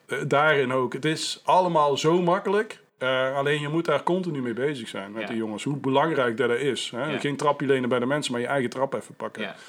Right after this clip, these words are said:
Speaker 1: Eh, zelfs als de mensen zeggen, "Och jongen, je hoeft niet te stofzuigen." Wel, doe maar wel. We willen het
Speaker 2: Ja.
Speaker 1: gewoon netjes achterlaten.
Speaker 2: Ja.
Speaker 1: Gewoon doen. Gewoon
Speaker 2: Ja.
Speaker 1: niet, niet aan de mensen overlaten.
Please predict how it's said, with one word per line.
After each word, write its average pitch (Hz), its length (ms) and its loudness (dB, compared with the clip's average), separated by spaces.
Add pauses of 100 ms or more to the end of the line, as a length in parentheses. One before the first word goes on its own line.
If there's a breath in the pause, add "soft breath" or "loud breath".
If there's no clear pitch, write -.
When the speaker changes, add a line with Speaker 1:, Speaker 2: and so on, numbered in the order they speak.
(340 loud breath)
Speaker 1:
Eh, 117 220 -2 (100)
zelfs 147 320 2
als 143 140 0
de 135 60 0
mensen 139 300 2
zeggen, 135 220 2
"Och 160 100 -2
jongen, 151 240 -2
je 117 80 -8
hoeft 151 180 -2
niet 180 120 -2
te - 60 -10
stofzuigen." 160 640 0
Wel, 214 280 -2
doe 190 120 0
maar 175 120 2
wel. 147 180 2
We 185 60 -2
willen 170 140 2
het 160 80 -2
Speaker 2:
Ja. 104 60 -4
Speaker 1:
gewoon 156 140 0
netjes 147 260 -2
achterlaten. 127 680 0
Speaker 2:
Ja. - 60 -8
Speaker 1:
Gewoon 180 300 0
doen. 156 400 -2
Gewoon 165 220 0
Speaker 2:
Ja. 190 100 0
Speaker 1:
niet, 190 120 0
niet 196 180 0
aan 170 80 2
de 156 60 -4
mensen 170 300 -2
overlaten. 104 480 -6